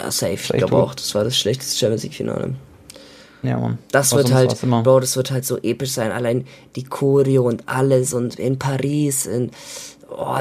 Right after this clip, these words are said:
Speaker 1: To-, Tone, das wird, das wird, das ist ein zehn von zehn Champions League-Finale. Ja.
Speaker 2: Safe, safe, safe. Ja, wird geil. Wann, wann ist es, ist es Samstag oder Sonntag das Fina-,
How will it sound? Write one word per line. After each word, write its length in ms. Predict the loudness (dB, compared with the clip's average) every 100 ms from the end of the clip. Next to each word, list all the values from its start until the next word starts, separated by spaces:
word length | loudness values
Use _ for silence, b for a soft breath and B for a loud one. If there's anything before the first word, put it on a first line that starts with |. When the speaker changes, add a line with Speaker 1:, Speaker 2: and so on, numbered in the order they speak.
| -4
Speaker 1:
To-, 200 | -8 -8
Tone, 340 | 0 2 4 2
das 240 | 0 0
wird, 260 | 2 0 -2 B B B _
das 340 | -4 0 -2
wird, 100 | -4
das 260 | -8 -2 0
ist 80 | 0
ein 80 | 4
zehn 220 | 4 6
von 180 | 4 4
zehn 260 | 4 4
Champions 280 | 4 0 -2
League-Finale. 520 | -6 -4 -2 -2 -4 -6 -8
Ja. 160 | -8 -10 -14 -20 -20 -20 _ -20 -20
Speaker 2:
Safe, 400 | -10 -2 0 0
safe, 180 | -4 -10
safe. 280 | -6 -6 -6 -10 _ 0
Ja, 120 | 2
wird 120 | 2 2
geil. 260 | 0 0 -4 B B B B B B B _ _ _
Wann, 180 | 0 4
wann 80 | 4
ist 100 | 4
es, 180 | 2 0
ist 140 | 0
es 80 | 4
Samstag 300 | 4 4 4
oder 100 | 4
Sonntag 300 | 6 4 0 -4
das 100 | -6
Fina-, 180 | -8